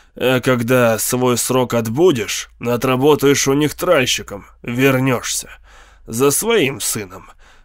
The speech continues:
Пока не приведёшь его сюда, не видать тебе пути на риф дьявола. Я ничего не понимал. Бедный старый хрыч совсем спятил.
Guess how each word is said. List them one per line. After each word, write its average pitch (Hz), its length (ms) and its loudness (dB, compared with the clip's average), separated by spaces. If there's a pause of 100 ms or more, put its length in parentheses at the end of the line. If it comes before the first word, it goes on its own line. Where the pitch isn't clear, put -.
(160)
Пока 123 220 -2
не 127 140 2
приведёшь 120 580 2
его 123 180 2
сюда, 127 500 2
не 107 260 -6
видать 135 360 4
тебе 131 200 2
пути 135 420 0
на 110 160 0
риф 127 240 2
дьявола. 113 580 0 (760)
Я 107 380 -4
ничего 135 540 0
не 135 140 -2
понимал. 123 640 -6 (400)
Бедный 127 600 2
старый 135 420 0
хрыч 135 540 -2
совсем 156 600 0
спятил. - 580 -4